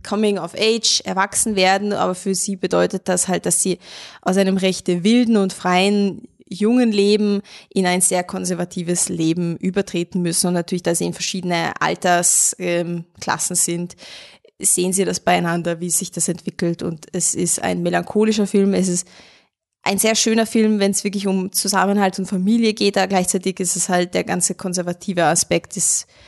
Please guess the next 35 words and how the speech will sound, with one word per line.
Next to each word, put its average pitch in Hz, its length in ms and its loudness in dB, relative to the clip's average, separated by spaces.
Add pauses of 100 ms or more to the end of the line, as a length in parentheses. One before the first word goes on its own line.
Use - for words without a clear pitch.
(140)
sehr 175 200 -2
traurig, 175 880 0
dass - 480 0
aus 185 160 -2
einem 180 160 0
Frauenleben 160 800 -2
sowas - 400 -2
dann 165 240 -6
wird 175 300 -2
und - 380 -8 (340)
dass 196 140 0
die 196 100 -2
das - 220 0
hautnah 185 420 2
sehen 175 240 2
können, 170 300 0
oh 165 100 -4
Gott, - 380 -2
das 180 100 -4
steht 160 300 -6
mir 165 260 -10
in 185 100 -6
ein 180 120 -6
paar 185 140 -2
Jahren 160 220 -2
auch - 180 -6
bevor. 202 400 -2 (520)
Das - 140 -2
ist - 160 -6
traurig. 190 500 0 (1080)
Ähm, 277 500 4 (540)
glücklich 311 520 2
ist 202 240 0
Little 185 320 0
Women. 294 520 2